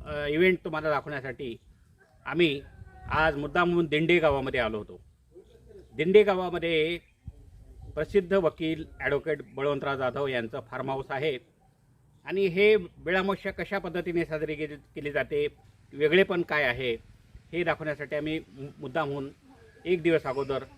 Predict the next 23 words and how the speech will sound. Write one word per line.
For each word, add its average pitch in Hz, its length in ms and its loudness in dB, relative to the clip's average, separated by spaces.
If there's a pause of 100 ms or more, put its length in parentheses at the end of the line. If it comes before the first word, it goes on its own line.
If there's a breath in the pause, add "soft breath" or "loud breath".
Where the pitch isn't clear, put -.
(120)
माध्यमची 143 420 -2
टीम 135 260 -6 (240)
मुक्काम 143 340 -6
करण्यासाठी 127 600 -8 (720)
बळवंतराव 135 380 -2
जाधव 120 240 0
यांच्या 110 320 -4 (120)
फार्म 110 180 -10
हाऊसमध्ये 113 380 -8
आली 113 180 -4
होती 165 280 -6 (640)
आणि 160 340 2 (140)
आज 139 220 0
आम्ही 127 280 0
तुम्हाला 131 420 -4 (480)
वेळ 147 160 0
अमावस्याचे 139 640 -4
वेगवेगळे 147 500 -2
क्षणचित्रे 135 680 -6 (240)
या 147 100 -4
व्हिडिओमध्ये 120 380 -4 (180)
दाखवणार 104 400 -12
आहोत. 110 240 -10